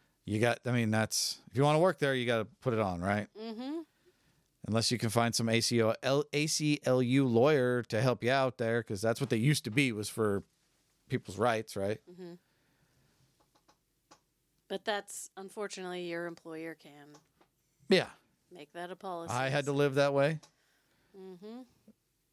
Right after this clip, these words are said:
Speaker 1: It was around my chin for ninety-eight percent of the time.
Speaker 2: Yep.
Speaker 1: But if you have a beard, you can kinda make it all look like one mess. We did wanna talk about some news real quick. We got a few minutes left here. I don't know if you, anybody out there's heard this.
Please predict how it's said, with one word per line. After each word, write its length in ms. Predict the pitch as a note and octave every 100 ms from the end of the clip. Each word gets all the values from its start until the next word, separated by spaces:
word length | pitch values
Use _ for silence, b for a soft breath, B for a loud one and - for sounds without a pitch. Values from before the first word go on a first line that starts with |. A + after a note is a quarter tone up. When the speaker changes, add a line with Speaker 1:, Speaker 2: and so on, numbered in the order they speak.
| -
Speaker 1:
It 60 | A#2
was 140 | G2+
around 200 | A2 G#2
my 100 | F#2+
chin 380 | - D3 B2 A2
for 120 | G#2
ninety-eight 400 | G2+ G2 F#2 F#2
percent 260 | - A2 F#2
of 60 |
the 60 | E2+
time. 360 | - F2+ F#2 G2+ _ F3
Speaker 2:
Yep. 240 | F3+ A#3 _ _ _
Speaker 1:
But 160 | C3+ C3
if 120 | B2
you 80 | B2+
have 100 | B2
a 60 | G#2
beard, 280 | B2 A#2 G#2
you 60 |
can 140 | G2+ G#2+
kinda 220 | A#2 G#2+
make 160 | G#2+
it 60 | G#2
all 160 | G#2 G2
look 160 | G2
like 160 | F#2+ E2+
one 200 | F#2 F2+
mess. 340 | F2 - - - _ _ _ b b b b b b b b b b - _ _ _ -
We 100 | C3+
did 180 | E3+ F3+
wanna 140 | F3
talk 180 | E3+ D#3
about 160 | D3+
some 140 | C#3+ C#3
news 260 | C#3 C#3+
real 100 | C#3
quick. 300 | B2+ - C#3
We 80 | C3
got 120 | C3
a 40 | B2
few 180 | - C3
minutes 300 | B2+ A#2 B2+
left 220 | B2 -
here. 320 | C3 A#2+ A2+ _ _ -
I 80 | C#3+
don't 80 |
know 40 | D#3
if 60 |
you, 80 | C#3+ D3+
anybody 380 | D3 C3 B2 A#2+
out 140 | A#2+
there's 180 | A#2 G2+
heard 240 | E3 D#3
this. 280 | C#3+ C#3 -